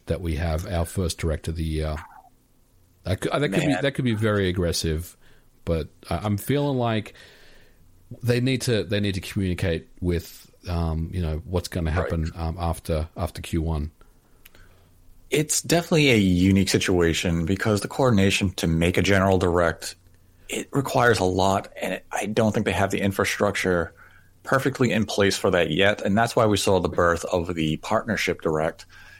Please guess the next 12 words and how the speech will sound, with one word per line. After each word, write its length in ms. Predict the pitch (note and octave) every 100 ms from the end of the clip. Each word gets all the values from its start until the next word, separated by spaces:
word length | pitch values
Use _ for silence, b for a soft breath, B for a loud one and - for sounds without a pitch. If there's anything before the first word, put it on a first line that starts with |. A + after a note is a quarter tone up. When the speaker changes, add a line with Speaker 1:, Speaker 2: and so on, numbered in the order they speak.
| B -
Speaker 2:
And 340 | G#2 G#2 G2 - _ - _
I 100 | C3
could 120 | C#3+ -
see 160 | -
them 140 | C3 A#2
utilizing 720 | G2 G2+ F#2+ F#2+ G2+ F#2 F#2
the 160 | E2+
partner 720 | E2 - A2 - B2+ B2+ C3+ b b b _ _
or 240 | - G2+ F#2+
a 60 |
direct 360 | F#2 G2+ F#2+ -
mini 560 | F2 F2+ F2+ E2+ D#2+